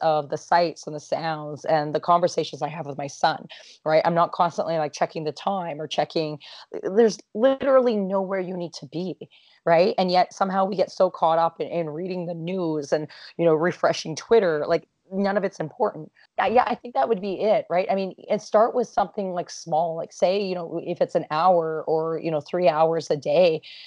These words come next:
For me, I mean, I, my goal is to do a full day, like, every Sunday. And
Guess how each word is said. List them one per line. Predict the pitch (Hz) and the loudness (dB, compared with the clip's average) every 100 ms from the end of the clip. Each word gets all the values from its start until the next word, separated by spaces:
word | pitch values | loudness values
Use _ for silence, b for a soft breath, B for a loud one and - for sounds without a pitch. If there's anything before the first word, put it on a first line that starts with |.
| B | B
For | 190 | -2
me, | 170 190 185 | 0 0 2
I | 160 | 2
mean, | 165 160 156 | 2 -2 0
I, | 165 175 156 - - | 0 0 -8 -14 -4
my | 165 | -2
goal | 165 147 170 156 | 0 0 2 2
is | 147 - | -2 -6
to | 143 | -4
do | 160 | -2
a | - 147 _ | -2 -4 _
full | 180 170 175 | 4 4 4
day, | 151 180 156 - 190 | 4 4 2 0 -10
like, | - | -4
every | 156 175 175 | -2 -2 -4
Sunday. | 185 185 160 - - b b b - | -2 -2 -2 -8 -12 b b b 0
And | 165 156 156 | 2 2 -4